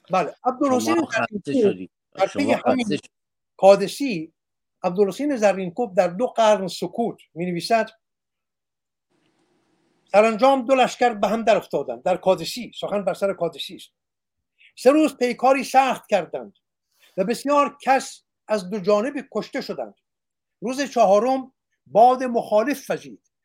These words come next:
Speaker 1: و شن و خاک را به چشم ایرانیان فرو ریخت.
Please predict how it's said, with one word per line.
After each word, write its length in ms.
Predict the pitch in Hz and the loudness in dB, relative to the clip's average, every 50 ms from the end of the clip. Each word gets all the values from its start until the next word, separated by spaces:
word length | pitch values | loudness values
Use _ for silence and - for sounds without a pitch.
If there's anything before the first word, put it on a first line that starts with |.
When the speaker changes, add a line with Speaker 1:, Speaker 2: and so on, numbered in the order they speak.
| _ _ _ - | _ _ _ -10
Speaker 1:
و 120 | 156 190 | -8 -8
شن 300 | - - 269 277 262 208 | -6 -4 -4 -4 -2 -4
و 140 | 170 165 190 | -4 -6 -8
خاک 320 | - - 240 254 247 240 - | -4 0 2 2 2 2 -2
را 120 | 240 233 220 | -2 -4 -4
به 140 | 180 185 | -4 -6
چشم 340 | 175 - 233 226 - - 226 | -10 -8 -8 -8 -8 -10 -14
ایرانیان 580 | 226 208 180 180 185 180 185 202 220 214 196 - _ _ _ | -10 -8 -6 -4 -4 -4 -2 -2 -2 -4 -6 -8 _ _ _
فرو 240 | - 202 226 240 226 | -8 -4 -4 -4 -4
ریخت. 340 | 170 123 - - - _ | -6 -8 -12 -18 -20 _